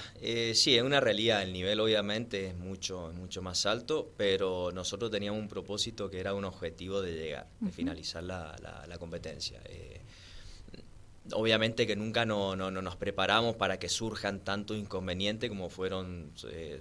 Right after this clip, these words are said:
Speaker 1: fueron, fueron, se nos fueron presentando. Verdaderamente habíamos tenido en lo deportivo un año excelente, muy bueno,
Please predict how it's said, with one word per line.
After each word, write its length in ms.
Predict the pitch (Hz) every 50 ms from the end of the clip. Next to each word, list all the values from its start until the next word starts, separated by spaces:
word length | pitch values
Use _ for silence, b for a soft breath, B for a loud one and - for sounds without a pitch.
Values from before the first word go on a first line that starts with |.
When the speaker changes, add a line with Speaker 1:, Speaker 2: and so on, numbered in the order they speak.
| -
Speaker 1:
fueron, 400 | - 90 90 90 87 82 78 71 -
fueron, 340 | - 85 82 76 67 - -
se 160 | - 90 87
nos 120 | 85 85
fueron 180 | - 98 101 98
presentando. 600 | 95 92 85 87 85 85 95 107 123 127 135 -
Verdaderamente 800 | - 90 82 82 82 87 87 95 95 98 101 104 98 104 101 92
habíamos 380 | 82 82 87 90 92 92 87
tenido 340 | - 82 82 90 92 95 95
en 100 | 98 87
lo 80 | 85 82
deportivo 440 | 82 82 85 82 - - 95 95 92
un 100 | 87 85
año 200 | 95 101 98 95
excelente, 540 | 92 - - - - 92 113 123 110 92
muy 180 | 80 78 82 82
bueno, 400 | 78 78 98 113 117 113 95 -